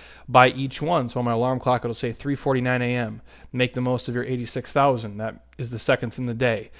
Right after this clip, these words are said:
That's kinda like my prompt to, you know, get up. And then if I'm lazy, I just click it, and then the next alarm goes off at three fifty A M, so about sixty seconds later,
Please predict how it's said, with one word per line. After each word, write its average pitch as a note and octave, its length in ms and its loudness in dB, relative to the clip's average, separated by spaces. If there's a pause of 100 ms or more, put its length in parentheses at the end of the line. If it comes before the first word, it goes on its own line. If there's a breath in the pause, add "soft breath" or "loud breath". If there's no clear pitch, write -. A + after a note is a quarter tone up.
(180 loud breath)
That's - 160 -4
kinda C3 180 2
like A#2+ 140 2
my A#2 120 0
prompt B2 400 -2
to, A#2+ 360 -2 (300 loud breath)
you B2+ 80 -4
know, B2 160 0
get B2+ 180 2
up. C3+ 220 6
And A#2 100 -4
then A2+ 60 -2
if A2+ 100 -4
I'm A#2 140 -2
lazy, C3 460 2 (880)
I D3 100 0
just B2 180 -4
click D3 280 2
it, B2+ 220 -2 (300 loud breath)
and B2 160 0
then B2+ 40 0
the B2+ 120 0
next E3+ 240 2
alarm C3+ 260 2
goes B2+ 180 0
off B2+ 160 4
at A#2+ 120 -4
three B2+ 200 -6
fifty C3 480 2
A A2 60 0
M, G#2 120 -8
so - 100 -10
about A2+ 240 -8
sixty B2 320 -2
seconds A#2 400 -2
later, D3+ 340 0